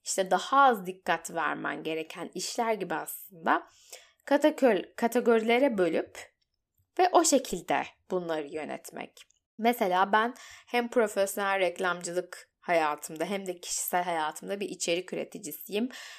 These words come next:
ve yaratıcı süreçlerden geçmem gerekiyor. Bir marka için yeni bir kampanya, yaratıcı bir fikir düşünmek veya o ay yeni bir proje sunumu, içerik planı yapmak benim için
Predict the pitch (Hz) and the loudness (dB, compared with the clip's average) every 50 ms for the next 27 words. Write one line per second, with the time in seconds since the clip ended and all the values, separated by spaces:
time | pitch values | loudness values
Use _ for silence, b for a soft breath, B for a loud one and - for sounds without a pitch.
0 | B B - 208 214 233 214 202 202 196 - 202 220 214 - - 196 185 185 - | B B 4 6 8 8 8 6 2 0 -2 -4 -4 -4 -2 0 2 2 2 2
1 | - 196 180 180 175 180 175 175 175 170 160 160 - - - 165 151 156 156 151 | 2 4 4 4 4 2 0 0 0 -2 -4 -4 -6 -8 -10 -10 -12 -10 -10 -8
2 | 156 147 147 151 - - - 208 214 247 294 - B B B B B B B B | -8 -8 -8 -10 -12 -6 -2 2 2 2 2 0 B B B B B B B B
3 | B B - 196 202 - _ 208 233 233 233 233 226 226 233 226 - 247 226 226 | B B -16 -16 -16 -8 _ 2 4 6 8 8 8 8 6 6 2 0 2 2
4 | - 233 220 208 202 202 214 208 208 - - 214 202 185 185 185 - - 185 180 | 0 0 0 -2 -2 -2 -4 -4 -6 -6 -2 0 2 2 0 -2 -4 -2 -2 -2
5 | 175 165 165 170 170 170 165 - 202 - 196 180 190 185 - - - - 220 196 | -2 -2 0 0 -2 -2 -4 -8 -10 -10 -10 -10 -10 -12 -12 -14 -4 -4 -2 -2
6 | 185 - 185 175 - - 170 165 160 160 160 160 156 - - - B B B B | -2 -6 -10 -10 -10 -10 -12 -12 -8 -6 -6 -6 -6 -8 -14 -20 B B B B
7 | B B B B - 180 190 208 214 240 226 202 196 190 175 - - 185 202 208 | B B B B -4 4 6 8 8 8 8 8 8 6 6 6 6 6 6 8
8 | 202 202 202 208 202 190 190 185 208 208 208 214 214 208 - - - - 196 185 | 8 8 6 6 2 -4 -4 -4 -2 -2 -2 -4 -4 -6 -10 -12 -4 0 2 2
9 | 185 185 196 196 - - - 185 175 165 160 160 160 160 160 156 151 - 185 175 | 2 0 -2 -6 -8 -10 -12 -10 -8 -8 -8 -8 -8 -8 -6 -6 -6 -8 -8 -4
10 | - - - 226 220 226 220 - - - 202 202 185 175 175 175 160 - - 160 | -2 0 0 0 0 -2 -6 -10 -12 -8 -6 -6 -6 -4 -4 -6 -6 -6 -6 -6
11 | 165 160 156 - - 190 202 220 233 247 - - 285 | -8 -8 -8 -4 -4 -2 -2 -2 -4 -4 -6 -6 -8